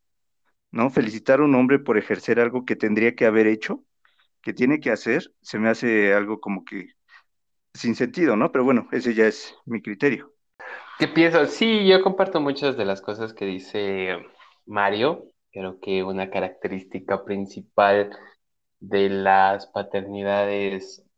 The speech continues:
Speaker 2: mexicanas es la ausencia. Habría que ver por qué razones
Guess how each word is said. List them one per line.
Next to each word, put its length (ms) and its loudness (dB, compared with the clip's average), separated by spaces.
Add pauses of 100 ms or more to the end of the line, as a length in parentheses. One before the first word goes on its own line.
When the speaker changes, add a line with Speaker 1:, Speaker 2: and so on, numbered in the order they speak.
Speaker 2:
mexicanas 880 -6
es 180 -8
la 80 -8
ausencia. 520 -8 (540)
Habría 460 -2
que 120 0
ver 300 0
por 260 0
qué 140 0
razones 880 -6